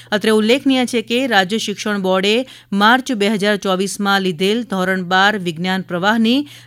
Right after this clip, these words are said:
લેખિત પરીક્ષા અને ગુજકેટ બે હજાર ચોવીસનું પરિણામ ગયા ગુરુવારે શિક્ષણ બોર્ડની વેબસાઇટ ઉપર જાહેર કર્યું હતું.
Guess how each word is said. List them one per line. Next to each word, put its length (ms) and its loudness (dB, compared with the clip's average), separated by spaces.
લેખિત 440 0
પરીક્ષા 540 -2
અને 340 -4
ગુજકેટ 500 -4
બે 160 -2
હજાર 240 -4
ચોવીસનું 560 -6
પરિણામ 500 -2
ગયા 340 2
ગુરુવારે 640 0
શિક્ષણ 420 -4
બોર્ડની 400 -4
વેબસાઇટ 480 -4
ઉપર 260 -4
જાહેર 380 -2
કર્યું 340 -2
હતું. 300 0